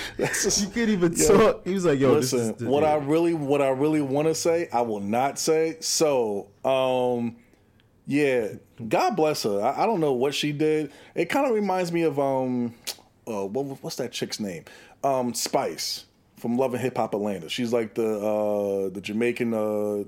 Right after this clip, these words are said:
Speaker 1: dancehall artist.
Speaker 2: I only
Speaker 1: And
Speaker 2: remember, um, the only ones I remember from Love and Hip Hop, um, excuse me, see?
Speaker 1: Stevie,
Speaker 2: That's
Speaker 1: Stevie
Speaker 2: how much I
Speaker 1: J,
Speaker 2: remember.
Speaker 1: Stevie J and, uh,
Speaker 2: No,
Speaker 1: Petey
Speaker 2: not
Speaker 1: Guns.
Speaker 2: Love and Hip Hop. Um, you said I Love, no, you said Flavor Flav, right?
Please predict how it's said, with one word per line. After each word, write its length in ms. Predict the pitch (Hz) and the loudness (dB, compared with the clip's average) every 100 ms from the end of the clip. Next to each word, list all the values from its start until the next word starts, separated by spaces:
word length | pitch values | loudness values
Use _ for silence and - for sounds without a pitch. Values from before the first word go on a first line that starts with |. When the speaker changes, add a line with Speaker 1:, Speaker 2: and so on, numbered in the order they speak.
| - | -10
Speaker 1:
dancehall 460 | 95 120 120 127 123 | -4 -2 0 0 0
artist. 440 | 127 131 139 - - - - - - _ - - _ _ - | 0 -2 -4 -8 -14 -20 -20 -20 -20 _ -20 -20 _ _ -4
Speaker 2:
I 160 | 110 | 0
only 220 | 131 131 | 2 2
Speaker 1:
And 100 | 127 | 0
Speaker 2:
remember, 460 | 120 123 117 120 110 | 0 0 0 0 0
um, 420 | 113 110 110 110 - - | -2 0 -2 -4 -10 -4
the 60 | |
only 200 | 120 139 | -2 0
ones 200 | 143 135 | -2 -2
I 60 | 120 | -4
remember 220 | 117 120 | -2 -4
from 200 | 113 113 | -4 -6
Love 160 | 107 101 | -6 -6
and 80 | |
Hip 220 | 90 113 - | -6 -8 -6
Hop, 300 | 107 101 - _ - | -6 -6 -12 _ -10
um, 80 | 110 | -8
excuse 380 | 107 - - 98 | -8 -12 -12 -12
me, 80 | - | -12
see? 280 | - 107 127 | -12 -8 -8
Speaker 1:
Stevie, 240 | - 113 | -6 -6
Speaker 2:
That's 100 | 104 | -6
Speaker 1:
Stevie 160 | - 113 | -4 -4
Speaker 2:
how 40 | |
much 120 | 110 113 | -2 -2
I 40 | 113 | -4
Speaker 1:
J, 60 | |
Speaker 2:
remember. 280 | 82 78 76 | -8 -16 -16
Speaker 1:
Stevie 260 | - 113 110 | -6 -4 -2
J 240 | 110 120 120 | 0 0 0
and, 140 | 113 | -2
uh, 160 | 107 107 | -2 0
Speaker 2:
No, 160 | 143 | 2
Speaker 1:
Petey 100 | 127 | 2
Speaker 2:
not 160 | 123 135 | 2 0
Speaker 1:
Guns. 160 | 127 113 | 0 -2
Speaker 2:
Love 80 | |
and 20 | 110 | -4
Hip 120 | 107 | -4
Hop. 360 | 110 101 95 - | -4 -6 -6 -6
Um, 380 | 117 113 113 104 113 | -2 -2 -2 -6 -10
you 80 | |
said 180 | 131 160 | -4 0
I 140 | 127 139 | 2 2
Love, 260 | 127 110 113 | 2 0 -6
no, 200 | 127 147 | -4 -4
you 120 | 117 | -4
said 240 | 117 135 113 | -4 -4 -2
Flavor 260 | 135 117 | -4 -6
Flav, 360 | 104 151 123 92 | -8 -8 -8 -6
right? 200 | 113 | -10